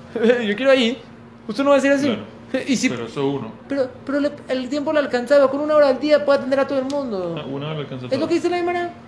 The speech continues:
Speaker 1: Una hora. Atendió a todo el mundo por una hora. Mi abuela era, ¿cuál es la cámara? Una hora.
Speaker 2: ¿Cómo
Speaker 1: Yo no
Speaker 2: puede ser
Speaker 1: entiendo.
Speaker 2: atender tanta gente en una hora?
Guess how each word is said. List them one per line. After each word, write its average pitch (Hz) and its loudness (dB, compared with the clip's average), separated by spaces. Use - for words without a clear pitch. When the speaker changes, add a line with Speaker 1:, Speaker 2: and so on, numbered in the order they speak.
Speaker 1:
Una 370 4
hora. 294 6
Atendió 302 2
a - 2
todo 359 4
el 339 2
mundo 349 0
por 339 2
una 330 4
hora. 269 6
Mi 277 2
abuela 320 6
era, 294 8
¿cuál 285 6
es 277 2
la 262 2
cámara? 277 0
Una 311 4
hora. 220 4
Speaker 2:
¿Cómo 175 -4
Speaker 1:
Yo 330 -2
no 349 0
Speaker 2:
puede 330 -2
ser 269 -4
Speaker 1:
entiendo. 139 -8
Speaker 2:
atender 120 -10
tanta 131 -8
gente 123 -8
en 123 -10
una 120 -10
hora? 107 -12